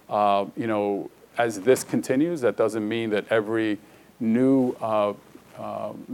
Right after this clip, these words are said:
building that's out there has to be, uh, you know, right from the ground up. I think we also have to respect some of the buildings that are in place because,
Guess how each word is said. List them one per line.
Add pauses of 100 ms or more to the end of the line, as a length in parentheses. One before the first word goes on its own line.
building
that's
out
there
has
to
be,
uh, (160)
you
know,
right
from
the
ground
up. (300)
I
think
we
also
have
to
respect
some
of
the
buildings
that
are
in
place
because,